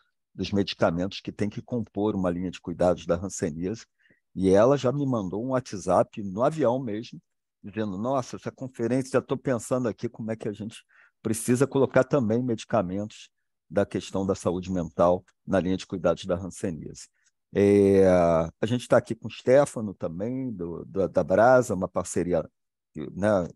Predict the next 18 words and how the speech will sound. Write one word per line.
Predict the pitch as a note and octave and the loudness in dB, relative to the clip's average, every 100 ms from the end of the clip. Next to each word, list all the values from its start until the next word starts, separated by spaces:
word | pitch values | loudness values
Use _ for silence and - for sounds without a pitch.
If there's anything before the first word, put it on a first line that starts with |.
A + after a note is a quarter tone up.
| _ - - - - | _ -16 -16 -14 -6
parceiro | F2 - - A2 G#2 E2 - - | -6 -4 0 0 0 -4 -10 -16
histórico | - - G#2+ B2 B2 G2+ F2 | -16 -4 2 4 4 -2 -12
do | E2+ | -12
Mohan, | D#2 D2+ G#2+ B2 B2+ _ _ _ _ | -12 -6 -4 -4 -8 _ _ _ _
tá | - G2 | 0 0
aqui | - G#2 | 0 -6
conosco, | G2+ E2 F#2+ B2 B2+ - B2+ - _ _ - | -6 -4 -2 -2 -4 -8 -12 -12 _ _ 0
também | G#2+ G2 C3 C#3 | 2 4 6 6
acompanhando, | A2+ A#2+ A#2+ A#2 F#2+ G#2+ A#2 F#2 | 4 -4 -4 -2 -2 -4 -4 -4
vai | F#2 | -4
ser | - G#2 | -4 -8
um | G#2+ G#2+ | -6 -6
do, | F#2 F2+ | -8 -8
das | E2 F#2 | -4 -6
pessoas | - G2 - G2+ | -4 -8 -6 -8
que | - | -2
vai | F#2+ F2+ | 0 0
conduzir | B2 C3 A#2 F#2+ D#2+ G2 A2+ | -2 -2 -2 -2 -4 -2 -2